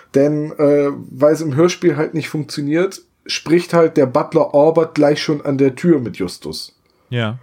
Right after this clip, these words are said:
Speaker 1: Im Buch ist es tatsächlich so, dass dieser Orbert als sehr ablehnender beziehungsweise reservierter Charakter rübergebracht wird,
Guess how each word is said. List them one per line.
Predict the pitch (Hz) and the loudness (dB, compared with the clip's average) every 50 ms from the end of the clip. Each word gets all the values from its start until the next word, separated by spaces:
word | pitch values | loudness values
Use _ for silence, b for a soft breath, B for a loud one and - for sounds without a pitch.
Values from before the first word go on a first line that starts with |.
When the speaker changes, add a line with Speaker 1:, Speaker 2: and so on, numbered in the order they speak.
| B B B B B | B B B B B
Speaker 1:
Im | - 147 135 117 | -4 -4 -2 0
Buch | 139 185 220 - | 0 0 0 2
ist | 208 190 - - | 2 0 0 0
es | 156 - | -6 -6
tatsächlich | - 170 160 170 175 - 165 151 - 156 147 - | -2 0 0 2 2 0 -2 -2 -2 -4 -4 -2
so, | 156 156 | -2 0
dass | 147 151 147 - | 0 0 -2 -2
dieser | - 151 139 143 143 135 - - | -4 -2 0 2 0 0 0 2
Orbert | 127 139 160 170 160 170 160 160 160 - - - - - _ _ | 2 4 4 4 4 2 2 2 0 -2 -10 -14 -14 -16 _ _
als | 123 131 143 143 147 151 139 - - - | 0 2 4 4 4 2 2 -2 -8 -8
sehr | 127 123 139 139 139 143 135 131 - - | -4 -2 0 2 2 2 2 0 0 -2
ablehnender | 156 151 - - 151 151 156 175 170 170 165 156 160 151 | -4 -6 -4 -2 0 2 4 4 4 2 2 2 0 0
beziehungsweise | 147 147 143 - 160 156 147 139 147 147 143 135 139 131 | 0 -2 -4 -4 -4 -4 -4 -2 0 0 0 0 0 -2
reservierter | 139 127 139 127 139 185 208 - 151 127 | 0 0 0 2 2 2 2 2 -2 -2
Charakter | - 135 117 120 123 120 - 135 120 | -2 -4 -2 -2 -4 -2 -2 -4 -2
rübergebracht | 123 135 131 127 120 123 123 120 117 117 117 117 - - 127 | -2 0 0 0 0 -2 -4 -4 -6 -6 -8 -8 -8 -6 -4
wird, | 131 - - | -2 -2 -2